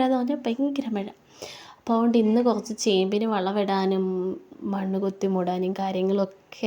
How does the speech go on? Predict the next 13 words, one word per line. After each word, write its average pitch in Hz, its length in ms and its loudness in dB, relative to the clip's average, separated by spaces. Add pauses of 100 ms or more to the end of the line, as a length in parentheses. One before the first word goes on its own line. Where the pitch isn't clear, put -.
ആയിട്ടുണ്ട്. 190 520 -2 (1200)
അപ്പം 208 220 2 (600)
ഇങ്ങനെ 233 300 6
ഫുൾ 202 440 2 (100)
തിരക്കായിരിക്കും. 190 720 4 (160)
മഴ 220 100 4 (140)
കഴിഞ്ഞാൽ 240 360 8
പിന്നെ 220 200 4 (180)
അങ്ങനെ 208 360 4
കുറച്ച് 208 300 0
പരിപാടികൾ, 185 400 2 (120)
കുറച്ച് 208 340 -8
പയർ 185 260 0